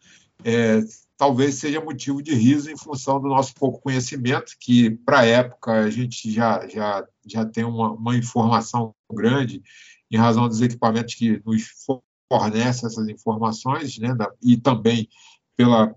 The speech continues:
pesquisa que é desenvolvida, mas no futuro, com certeza, isso tudo vai ser superado, né, se nós conseguirmos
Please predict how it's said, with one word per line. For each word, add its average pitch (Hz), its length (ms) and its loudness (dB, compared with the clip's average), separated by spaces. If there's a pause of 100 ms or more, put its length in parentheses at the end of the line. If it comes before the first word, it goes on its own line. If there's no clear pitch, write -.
pesquisa 131 580 0
que 120 80 -4
é 113 120 0
desenvolvida, 120 800 0
mas 113 200 0
no 135 140 -2
futuro, 151 680 -2
com 170 160 -2
certeza, 156 800 2
isso 165 260 -8
tudo 147 220 -2
vai 156 100 6
ser 151 160 -2
superado, 127 720 2
né, 127 180 -2
se 170 380 -10
nós 135 340 2
conseguirmos 147 920 -4